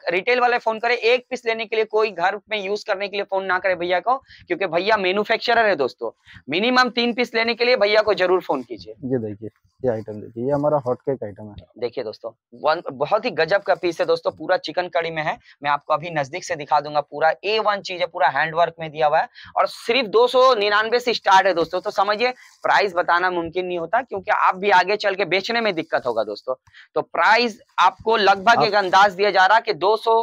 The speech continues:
Speaker 1: निन्यानवे से start है दोस्तों, और quality के हिसाब से price बहुत ही सस्ता है। बस इतना आइएगा आप तो आप देखिएगा
Speaker 2: ये
Speaker 1: कि क्या
Speaker 2: देखिए,
Speaker 1: price है। देखिए
Speaker 2: पूरा diamond button के
Speaker 1: पूरा
Speaker 2: ऊपर।
Speaker 1: डायमंड button के साथ है, पूरा ए वन है दोस्तों, पूरा handwork में, पूरा body में handwork है।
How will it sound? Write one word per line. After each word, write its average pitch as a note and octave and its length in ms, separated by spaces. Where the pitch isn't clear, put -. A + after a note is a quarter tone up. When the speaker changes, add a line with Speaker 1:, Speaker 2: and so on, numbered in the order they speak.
Speaker 1:
निन्यानवे G3 500
से G#3+ 140
start F#3+ 360
है G3 80
दोस्तों, G3 380
और D#3+ 100
quality G3+ 460
के A#3+ 80
हिसाब A#3 260
से - 140
price G#3+ 340
बहुत G3 280
ही C4+ 100
सस्ता F#3 320
है। D#3 80
बस E3+ 200
इतना A3+ 220
आइएगा A#3 440
आप A#3 180
तो A3+ 60
आप F#3+ 100
देखिएगा F#3+ 340
Speaker 2:
ये C3+ 60
Speaker 1:
कि C#3+ 80
क्या C#3 200
Speaker 2:
देखिए, B2+ 120
Speaker 1:
price C3+ 260
है। B2 60
देखिए A2+ 260
Speaker 2:
पूरा C#3 180
diamond C3 340
button A#2+ 240
के G#2 100
Speaker 1:
पूरा F3+ 140
Speaker 2:
ऊपर। D3+ 80
Speaker 1:
डायमंड E3 340
button F3 280
के F3 140
साथ F3 200
है, F3+ 100
पूरा F#3+ 240
ए F3+ 200
वन F#3+ 200
है F#3+ 120
दोस्तों, E3+ 300
पूरा F#3+ 280
handwork E3+ 460
में, D3+ 100
पूरा F3 200
body D3+ 280
में E3+ 140
handwork C#3+ 400
है। B3 60